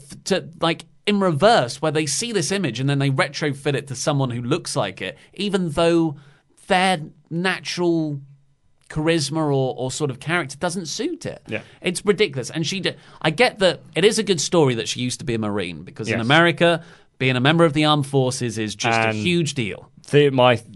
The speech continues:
Speaker 2: I mean, not, probably not my theory, but a th-, the theory I was thinking is, like, the tribute to the troops, Lacey's getting a push
Speaker 1: Yeah.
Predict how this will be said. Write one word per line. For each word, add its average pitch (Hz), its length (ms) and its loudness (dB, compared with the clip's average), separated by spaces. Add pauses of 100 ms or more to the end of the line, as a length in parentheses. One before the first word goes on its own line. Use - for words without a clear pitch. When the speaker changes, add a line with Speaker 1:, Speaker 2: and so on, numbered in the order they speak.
(120)
Speaker 2:
I 104 40 -2
mean, 90 240 -6
not, 110 200 -6
probably 101 180 -4
not 101 120 -6
my 101 240 -2
theory, 95 400 -4
but 98 180 -4
a 104 100 -2
th-, 107 500 -12
the 110 160 -2
theory 104 300 2
I 95 60 0
was 92 120 -2
thinking 98 340 -6
is, 90 80 -6
like, 98 220 -4
the 113 180 0 (540)
tribute 147 280 0
to - 60 -8
the 113 80 -6
troops, - 580 -6
Lacey's 120 420 -2
getting 101 240 -2
a 98 40 -6
push 107 260 -8
Speaker 1:
Yeah. 95 140 -4